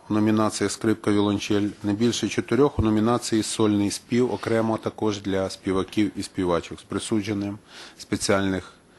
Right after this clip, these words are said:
дипломів. Тут поруч зі мною сидять всесвітньо відомі люди, я не буду багато часу вашого забирати. Сьогодні, е,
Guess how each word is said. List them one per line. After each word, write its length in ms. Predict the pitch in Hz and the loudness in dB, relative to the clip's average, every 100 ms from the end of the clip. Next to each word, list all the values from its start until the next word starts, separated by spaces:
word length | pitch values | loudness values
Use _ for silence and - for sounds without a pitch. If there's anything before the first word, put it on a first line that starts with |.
| - - - _ - - - | -20 -20 -20 _ -20 -20 -4
дипломів. 540 | 101 - 98 85 82 - - - - - - - - - - | -4 0 0 0 -2 -8 -20 -20 -20 -20 -20 -20 -20 -20 -8
Тут 160 | 110 | -6
поруч 560 | - 113 107 98 - - - | 2 4 4 2 -2 -10 -12
зі 180 | - 110 | -2 0
мною 440 | 107 104 101 95 90 - - | 2 2 0 -2 -8 -14 -8
сидять 720 | - 95 98 95 - - - - - 95 | -4 0 2 0 -2 -20 -20 -20 -20 -16
всесвітньо 680 | - 107 - 107 - 104 98 | -6 -4 2 2 2 -2 -2
відомі 560 | 95 104 107 104 95 92 92 | -2 0 2 2 2 -2 0
люди, 360 | 110 120 113 | 0 2 2
я 140 | 98 101 | 2 2
не 120 | 98 | 0
буду 380 | 95 101 101 90 | 0 -2 0 0
багато 420 | 98 107 95 90 | 0 0 -2 -4
часу 460 | - 95 - 98 95 - - - - - - | 0 0 0 -6 -10 -20 -20 -20 -20 -10 0
вашого 360 | 104 - 98 | 2 2 0
забирати. 600 | 92 98 101 110 117 120 113 - - - | 0 0 2 2 2 -2 -8 -16 -20 -12
Сьогодні, 500 | - 104 101 98 | 0 2 4 2
е, 120 | 98 | 0